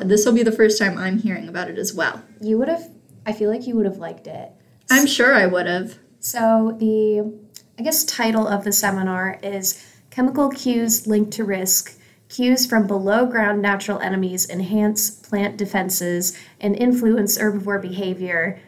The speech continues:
Speaker 2: and Performance.
Speaker 1: Okay, that's a lot of words. Can
Speaker 2: Yes.
Speaker 1: you kind of explain what, can you break that title down for us?
Speaker 2: Absolutely.
Speaker 1: What exactly are we gonna be talking about
Speaker 2: Absolutely.
Speaker 1: today?
Speaker 2: So the first part of what we're gonna be talking about is a chemical cue,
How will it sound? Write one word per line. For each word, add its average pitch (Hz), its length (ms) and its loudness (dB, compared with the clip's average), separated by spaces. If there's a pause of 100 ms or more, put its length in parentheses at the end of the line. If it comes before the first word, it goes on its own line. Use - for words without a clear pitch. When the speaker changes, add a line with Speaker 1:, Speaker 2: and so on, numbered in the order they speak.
(140)
Speaker 2:
and 190 180 -4
Performance. - 880 -6 (560)
Speaker 1:
Okay, 233 320 -4
that's 247 540 0 (100)
a 233 120 8
lot 214 240 8
of 214 120 2
words. 180 360 0
Can 214 240 4
Speaker 2:
Yes. - 20 4
Speaker 1:
you 214 400 8
kind 233 180 4
of 233 60 6
explain 196 920 0
what, 196 520 2
can 226 140 6
you 226 80 10
break 226 240 6
that 214 180 0
title 180 340 -4
down 165 220 -6
for 196 60 -4
us? 208 80 -2
Speaker 2:
Absolutely. - 280 0 (120)
Speaker 1:
What 269 40 6
exactly 220 520 6
are 190 100 2
we 190 80 0
gonna 190 160 -6
be 180 100 -6
talking - 320 -8
about - 140 -8
Speaker 2:
Absolutely. 190 440 -6
Speaker 1:
today? - 180 -20
Speaker 2:
So 208 500 -2
the 208 100 -2
first 320 320 -4
part 226 200 -4
of 208 140 -4
what 202 140 -2
we're 208 60 -4
gonna 190 180 -4
be 180 120 -4
talking 175 420 -8
about 170 260 -8
is 185 280 -2
a 180 140 -6
chemical 226 440 0
cue, 202 580 -2